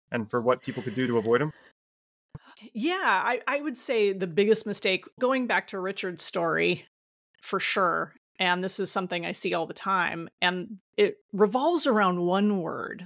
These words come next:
Speaker 2: And it, I think if you can think about this, have this one word in your head at all times, this will take away eighty percent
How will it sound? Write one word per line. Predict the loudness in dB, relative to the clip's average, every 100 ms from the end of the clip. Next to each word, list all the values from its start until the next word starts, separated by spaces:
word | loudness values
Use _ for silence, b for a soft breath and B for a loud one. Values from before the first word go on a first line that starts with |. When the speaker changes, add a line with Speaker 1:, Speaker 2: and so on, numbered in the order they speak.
| -6
Speaker 2:
And | -4
it, | -2 -2 0
I | -4
think | -2 -4
if | -4 -2
you | -4
can | -2 -4 -4
think | -4 0 0 2
about | 2 4 2
this, | 2 -2 -2
have | 0 4
this | 4 4
one | 0 0 2 2 2
word | 4 6 4
in | 2
your | 0 0
head | -2 2 4 4
at | 2 2
all | 4 6 4
times, | 0 2 4 2 -2 -8 B B B B -2
this | 2 4 4
will | 0
take | -2 0 2 2 0
away | 2 4 4 4 2 b b _ _
eighty | 4 4 2
percent | 2 -2 0 2 2 0 -2